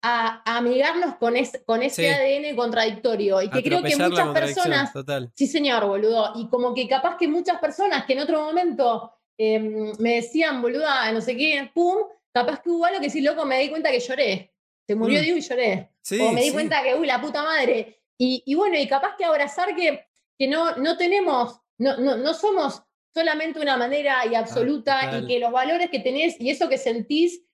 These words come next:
Speaker 1: a veces se contrapone con eso que, que te encantaría o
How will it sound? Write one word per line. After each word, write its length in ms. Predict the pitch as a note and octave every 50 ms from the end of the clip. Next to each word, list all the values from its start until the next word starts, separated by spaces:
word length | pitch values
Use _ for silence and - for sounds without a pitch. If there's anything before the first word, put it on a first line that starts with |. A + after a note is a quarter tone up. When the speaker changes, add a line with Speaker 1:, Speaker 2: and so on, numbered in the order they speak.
| _ _ -
Speaker 1:
a 100 | A3 A#3+
veces 220 | C4 E4 D4+ D#4+
se 120 | - C#4 -
contrapone 680 | A#3+ A#3 A#3 A3+ A#3 A#3 G#3 A#3+ C#4+ D#4+ D#4+ D#4 A#3+
con 140 | - A3+ A#3+
eso 240 | C4+ B3+ D#4 C#4+ A3
que, 380 | A3+ A3 A3 A3 A3 - - _ _ -
que 80 | A3
te 80 | A3+ A3+
encantaría 680 | A3 A3+ A3+ A3+ A3 A3+ - A3+ B3+ E4+ F4 F4 E4 D#4+ D#4 C#4+ -
o 220 | A3+ G#3 G#3 G#3+